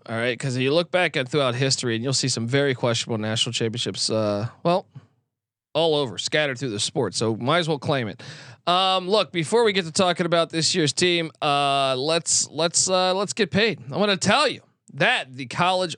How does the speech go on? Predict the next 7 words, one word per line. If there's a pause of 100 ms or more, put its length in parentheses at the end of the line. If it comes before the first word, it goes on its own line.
football
experience,
Auburn
Tigers
two
thousand
twenty-three